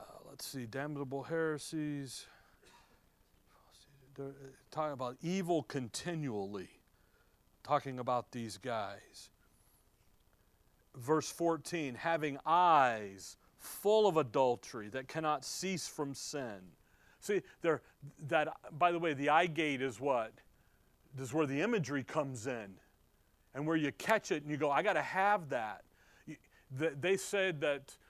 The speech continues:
uh, Elon Musk just bought Twitter and all that stuff, so everybody's hoopla on about that. And they were talking, and, uh, he had made his comments about free speech. And, you know, all the people sa-,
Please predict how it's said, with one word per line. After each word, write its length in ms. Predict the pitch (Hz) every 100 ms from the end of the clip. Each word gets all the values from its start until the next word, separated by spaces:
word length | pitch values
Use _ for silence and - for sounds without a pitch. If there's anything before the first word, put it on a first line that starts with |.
| _ _ -
uh, 200 | 139 127 160
Elon 380 | 175 156 143
Musk 300 | 151 165 - -
just 240 | 147 143 139
bought 280 | 139 123 -
Twitter 460 | 151 147 156 156 -
and 120 | 139
all 120 | 147
that 140 | 147 143
stuff, 300 | - 147 143
so 120 | -
everybody's 440 | 127 123 135 127 -
hoopla 240 | 135 127
on 240 | 135 135
about 320 | 131 139 135 -
that. 240 | 151 147 - - -
And 140 | 139 156
they 80 |
were 100 | 160
talking, 460 | 143 175 175 175 165 165
and, 280 | 143 151
uh, 180 | 156 131
he 180 | 127 175
had 180 | 165 143
made 300 | 147 151 135
his 160 | 135 -
comments 380 | 160 151 143
about 180 | 139 123
free 220 | - 151
speech. 520 | 139 - 160 175 - - - - -
And, 240 | 147 170
you 80 | 175
know, 80 | 127
all 320 | 160 196 185
the 340 | 143 127 117 - _ _ _ -
people 520 | 202 - 131 127 123 _ _ _ _ _ -
sa-, 340 | - 190 165